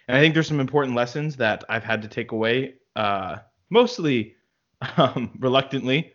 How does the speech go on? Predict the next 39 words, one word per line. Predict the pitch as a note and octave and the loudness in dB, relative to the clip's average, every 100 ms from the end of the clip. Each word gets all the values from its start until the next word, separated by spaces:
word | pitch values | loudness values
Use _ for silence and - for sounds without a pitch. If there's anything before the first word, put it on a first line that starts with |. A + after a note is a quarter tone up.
| - | -2
I | A#2 | 0
would | B2 | 0
say, | B2 B2 C#3+ D3 - C#3+ | 2 2 2 -2 -8 -10
<laughs> | - | -10
but, | B2+ B2 A2+ - - _ _ _ _ - | -4 0 0 -2 -20 _ _ _ _ -6
uh, | A2+ G#2+ G2+ F#2 - | 0 2 0 -2 -10
has | G#2+ A#2 G#2+ | -6 -4 -4
been | A2 G#2+ G#2 | -6 -6 -2
good. | A2+ A2+ - _ _ | 0 -2 -6 _ _
And | A#2+ | -6
so | C#3 | -2
just | D#3 - | -2 0
talk | G3 E3 | 0 0
about | D3 | -2
some | C3+ | 0
of | A#2+ | 0
those | A2+ | 0
things, | - A2 A2 B2 C3+ - _ - | -2 -6 -6 -10 -12 -14 _ -8
and, | A2 A2 G#2+ G#2 | -4 -2 0 2
uh, | G#2 G2+ G2 - _ - | 2 0 -4 -14 _ -16
we'll | |
see | - A#2 | -4 0
how | A#2 | 2
that | A#2+ | 2
goes. | D3 C#3+ - _ _ _ _ _ _ - | 4 2 0 _ _ _ _ _ _ 4
Well, | E3+ F3 | 4 6
real | A#3+ B3+ | 6 6
quick, | D#3 | 4
just | E3 D#3 | 2 2
to, | C#3 C3+ | 4 4
just | - C#3 - | 2 -6 -6
to | - B2 | -10 -8
start, | G#2 - B2+ A#2+ - - | -6 2 4 4 0 -6
I | A2+ | -6
think | D3 C3+ | -4 -4
it'd | A#2+ | -2
be | A2+ | -2
good | A2 A2 | 0 0
to | A2 G2+ F#2 | 0 0 -2